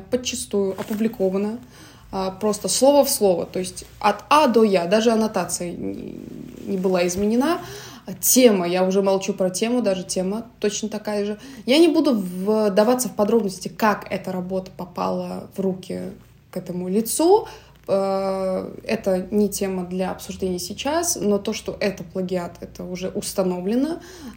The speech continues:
э, сто, сто процентов. Э, как это получилось, тоже практически, м,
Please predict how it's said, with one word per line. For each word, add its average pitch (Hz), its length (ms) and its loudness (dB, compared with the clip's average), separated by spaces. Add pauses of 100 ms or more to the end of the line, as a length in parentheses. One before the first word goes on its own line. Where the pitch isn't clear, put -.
э, 190 520 -2
сто, - 380 -6
сто - 220 -2
процентов. 240 640 -2 (200)
Э, 190 800 -4 (360)
как 202 220 -2
это - 140 -8
получилось, 190 580 -4
тоже 180 540 -2
практически, - 640 -8
м, 214 640 -10